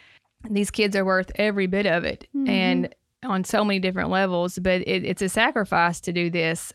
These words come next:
Speaker 1: and sacrifices of things that money can't buy.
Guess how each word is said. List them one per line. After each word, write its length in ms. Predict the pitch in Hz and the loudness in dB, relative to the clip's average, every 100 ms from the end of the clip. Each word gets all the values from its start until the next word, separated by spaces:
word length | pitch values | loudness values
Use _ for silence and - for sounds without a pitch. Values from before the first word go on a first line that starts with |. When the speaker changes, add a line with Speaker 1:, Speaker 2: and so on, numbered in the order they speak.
| - | -10
Speaker 1:
and 340 | 214 185 180 - - | -4 -2 -4 -8 -12
sacrifices 680 | - 214 233 240 220 208 202 | -2 0 2 0 0 0 -2
of 120 | 185 | -4
things 340 | 190 196 190 190 | 0 0 0 0
that 220 | 180 - | -2 0
money 240 | 185 190 | -2 0
can't 280 | 190 196 - | 0 -2 -2
buy. 420 | 180 170 156 160 | 0 2 2 0